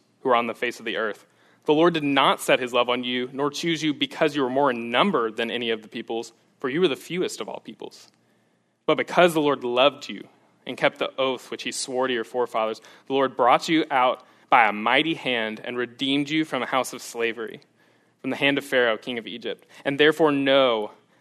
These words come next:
that the Lord your God is God, the faithful God,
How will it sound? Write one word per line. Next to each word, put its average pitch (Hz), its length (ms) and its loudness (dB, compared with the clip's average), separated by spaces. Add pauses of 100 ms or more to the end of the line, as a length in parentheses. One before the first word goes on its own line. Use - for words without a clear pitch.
(140)
that 131 140 0
the 135 60 -8
Lord 139 400 2
your 135 220 -2
God 110 460 2 (360)
is 127 180 -6
God, 98 340 -4 (500)
the 120 100 -4
faithful 165 460 4
God, 104 320 -4